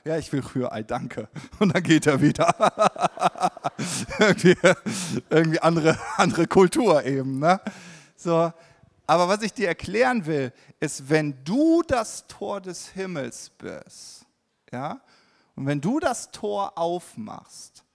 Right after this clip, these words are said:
dann kann die Kultur aus dem Himmel auf die Erde kommen. Aber wenn das Tor verschlossen ist, dann bleibt die Kultur des Himmels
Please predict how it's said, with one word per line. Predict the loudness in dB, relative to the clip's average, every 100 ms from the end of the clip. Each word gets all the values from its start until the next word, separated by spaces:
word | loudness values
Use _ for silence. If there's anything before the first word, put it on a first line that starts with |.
| _ _ _ -16
dann | -10 -10 -8
kann | -6 -6
die | -6
Kultur | -10 -6 -6 -6 -10 -8 -4 -4 -4 -8
aus | -8 -10
dem | -10 -8 -8
Himmel | -10 -12 -12 -10 -10 -12
auf | -16 -18 _
die | -20 -18
Erde | -12 -10 -10 -14
kommen. | -20 -20 -20 _ _ _ _ _ _ _ _ _ _ _ _ -16
Aber | -10 -6
wenn | -4
das | -4 -8
Tor | -4 -4
verschlossen | -2 -4 -6 -8 -2 -2 -2 -6 -8
ist, | -8 -10 -12 -18 -20 _ _ _ _ _ _ _ _ _ -12
dann | -4
bleibt | 2 2 2
die | -8
Kultur | -4 -6 -4 -2 -2
des | -4 -8
Himmels | -6 -4 -2 -4